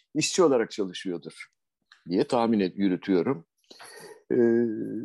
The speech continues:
çok görülen bir manzara oralarda. Küçük kızın elbisesinde de, e,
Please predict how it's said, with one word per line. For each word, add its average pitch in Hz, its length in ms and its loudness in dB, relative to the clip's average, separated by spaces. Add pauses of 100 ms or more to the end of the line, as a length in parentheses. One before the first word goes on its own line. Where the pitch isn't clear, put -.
(260)
çok 139 240 0
görülen 120 440 4
bir 95 220 -2
manzara 98 420 0
oralarda. 90 600 -4 (560)
Küçük 160 320 -6
kızın 165 240 -2
elbisesinde 160 840 -4
de, 139 120 4
e, 120 240 -6